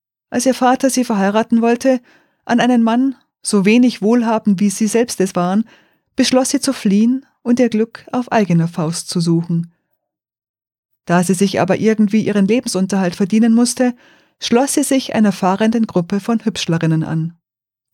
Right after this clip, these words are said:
Schnell fand Maite Freundinnen unter den anderen Frauen, aber auch solche,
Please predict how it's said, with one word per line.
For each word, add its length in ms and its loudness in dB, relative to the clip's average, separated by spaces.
Schnell 400 2
fand 260 -2
Maite 340 0
Freundinnen 600 2
unter 240 -2
den 160 -2
anderen 320 0
Frauen, 420 0
aber 300 2
auch 100 -2
solche, 560 0